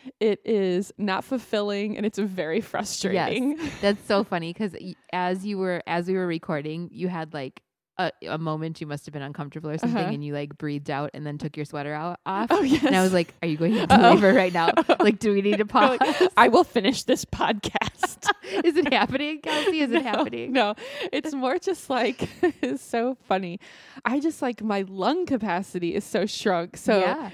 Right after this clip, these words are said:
Speaker 1: it's, like, so weird when I talk for a long time, suddenly I'm, like, so winded
Speaker 2: <laughs> Like,
Speaker 1: just,
Speaker 2: there's no
Speaker 1: just
Speaker 2: room to
Speaker 1: from
Speaker 2: take a
Speaker 1: having a
Speaker 2: deep breath.
Speaker 1: conversation.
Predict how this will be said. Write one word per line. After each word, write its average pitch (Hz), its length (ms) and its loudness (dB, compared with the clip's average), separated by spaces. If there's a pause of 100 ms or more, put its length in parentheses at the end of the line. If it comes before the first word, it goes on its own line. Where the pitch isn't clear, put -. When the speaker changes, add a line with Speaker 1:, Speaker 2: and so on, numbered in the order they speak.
Speaker 1:
it's, 247 180 -6
like, 185 160 -2
so 233 220 0
weird 220 180 2
when 208 140 -6
I 185 60 -6
talk - 340 -6
for 202 160 -4
a 185 60 -2
long 180 220 -2
time, 208 260 -4
suddenly 196 440 -4
I'm, 226 160 -2
like, 233 240 0
so 214 320 -4
winded 202 800 0
Speaker 2:
<laughs> - 0 -
Like, 202 120 6
Speaker 1:
just, 254 120 4
Speaker 2:
there's 226 220 4
no 214 220 2
Speaker 1:
just 208 100 -6
Speaker 2:
room 196 280 0
to 190 60 -2
Speaker 1:
from 359 120 0
Speaker 2:
take 202 100 2
a - 20 6
Speaker 1:
having 208 240 0
a 208 60 0
Speaker 2:
deep 180 140 -6
breath. 220 120 4
Speaker 1:
conversation. 240 840 -6